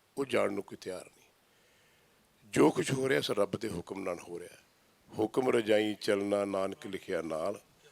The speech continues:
ਹੁਕਮੇ ਅੰਦਰ ਸਭ ਕੋ, ਬਾਹਰ ਹੁਕਮ ਨਾ ਕੋਈ।" ਨਾ ਤੁਸੀਂ ਕਰ ਰਹੇ ਹੋ, ਨਾ ਸਮਾਜ ਕਰ ਰਿਹਾ, ਨਾ ਮੈਂ ਕਰ ਰਿਹਾ। ਮੇਰੇ ਵੀਰ ਪਿਆਰੇ, ਇਹ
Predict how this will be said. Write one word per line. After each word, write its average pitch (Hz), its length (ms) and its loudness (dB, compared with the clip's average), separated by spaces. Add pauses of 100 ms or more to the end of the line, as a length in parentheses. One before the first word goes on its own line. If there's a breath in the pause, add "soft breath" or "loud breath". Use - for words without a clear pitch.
(440 soft breath)
ਹੁਕਮੇ 131 440 4
ਅੰਦਰ 92 240 -4
ਸਭ 101 280 -6
ਕੋ, 127 280 -14 (100)
ਬਾਹਰ 104 300 4
ਹੁਕਮ 92 440 -8
ਨਾ 95 280 -6
ਕੋਈ।" 90 240 -12 (500 loud breath)
ਨਾ 139 260 10
ਤੁਸੀਂ 117 360 -2
ਕਰ 113 180 0
ਰਹੇ 104 200 -6
ਹੋ, 98 160 -18 (360 loud breath)
ਨਾ 127 180 10
ਸਮਾਜ 104 500 6
ਕਰ 107 220 4
ਰਿਹਾ, 107 220 -2 (440 loud breath)
ਨਾ 117 160 6
ਮੈਂ 110 280 6
ਕਰ 110 180 -2
ਰਿਹਾ। 113 180 -2
ਮੇਰੇ 110 220 2
ਵੀਰ 101 280 -2
ਪਿਆਰੇ, 104 440 0 (500 loud breath)
ਇਹ 123 120 2